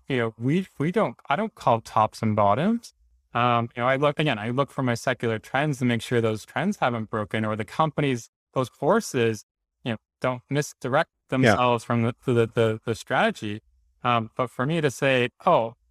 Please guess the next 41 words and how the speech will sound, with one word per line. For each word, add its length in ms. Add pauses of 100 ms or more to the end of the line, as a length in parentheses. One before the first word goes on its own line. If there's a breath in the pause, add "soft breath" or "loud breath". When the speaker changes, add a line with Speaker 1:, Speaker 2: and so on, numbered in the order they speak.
(100)
Speaker 1:
you 140
know, 140
you 160
gotta 220
switch 460
from 340
uncovered 560
to 60
covered 480
'cause 180
the 80
market's 360
gonna 220
turn," 420 (560)
to 160 (240)
then 220
put 260
all 220
that 240
pressure 480
on 120
the 80
advisor, 640 (680)
um, 440 (140)
I 160
think 260
is, 320
is, 400
is 160
quite 380 (100)
a 80
big 260
challenge, 440
especially 500
'cause, 400 (440)
again, 300 (140)
they, 220 (180)
there's 220
so 300
many 340
different, 420